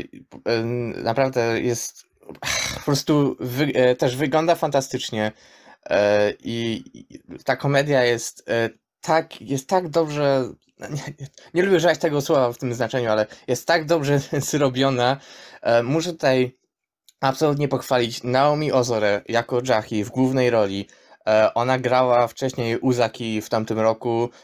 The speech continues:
i uważałem, że była fantastyczna w tej roli i, e, jako Jahi po prostu w, moim zdaniem wskoczyła na kompletnie inny poziom,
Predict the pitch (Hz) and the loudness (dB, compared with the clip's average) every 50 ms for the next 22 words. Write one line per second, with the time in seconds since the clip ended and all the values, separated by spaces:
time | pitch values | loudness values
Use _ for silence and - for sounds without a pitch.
0 | _ _ - - 113 110 117 117 117 131 117 113 113 123 117 110 117 110 - - | _ _ -4 -4 0 0 0 0 2 0 0 0 0 0 0 2 0 0 2 0
1 | 131 120 - 131 - - 143 131 - 135 120 - - 120 120 120 120 120 120 120 | -2 0 -2 -4 -4 -2 -4 -2 -2 -2 -2 -2 0 0 2 2 2 2 0 0
2 | 120 127 127 - - - - - - _ _ _ - 117 117 117 117 117 117 113 | -2 -4 -4 -6 -12 -20 -20 -20 -20 _ _ _ -4 -2 0 0 0 2 2 2
3 | 117 117 - - - 113 113 110 110 107 104 110 113 - - 131 120 120 135 127 | 0 0 0 2 2 4 6 6 4 4 4 2 0 0 -2 -2 -2 0 0 0
4 | 123 123 - 135 120 120 - - 117 113 - - 120 117 117 - - - - - | 0 -2 -4 -8 -8 -6 -6 -6 -6 -6 -6 -6 -6 -6 -6 -8 -10 -14 -16 -14
5 | - - 117 120 117 120 110 120 113 113 113 110 - - - 120 - - 120 110 | -12 -6 -2 -2 -2 0 0 0 0 0 0 -4 -4 -2 -2 -2 0 0 0 2
6 | 113 110 - - 120 110 - 131 110 - - 113 113 107 107 - 110 117 113 110 | 2 0 -2 -2 -4 -2 -2 -4 -6 -4 -4 -2 0 0 0 0 -2 -2 -2 -2
7 | 110 107 - 113 107 110 107 101 104 | -2 0 0 0 0 0 0 0 0